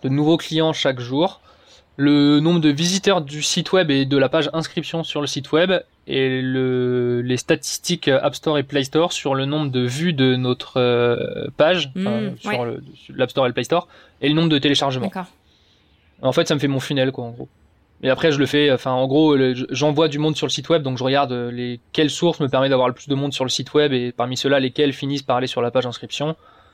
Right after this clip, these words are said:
Speaker 1: Et puis, à partir de là, euh, une, une des particularités encore, euh, respect de la vie privée, R G P D et, et développeurs, euh,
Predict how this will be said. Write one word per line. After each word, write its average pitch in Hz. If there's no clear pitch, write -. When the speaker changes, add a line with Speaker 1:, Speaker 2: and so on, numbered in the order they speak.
Speaker 1:
Et 131
puis, -
à 135
partir 143
de 143
là, 160
euh, 120
une, 120
une 127
des 123
particularités 135
encore, 151
euh, -
respect 139
de 151
la 151
vie 147
privée, 165
R 147
G 139
P 143
D 143
et, 139
et 135
développeurs, 156
euh, 131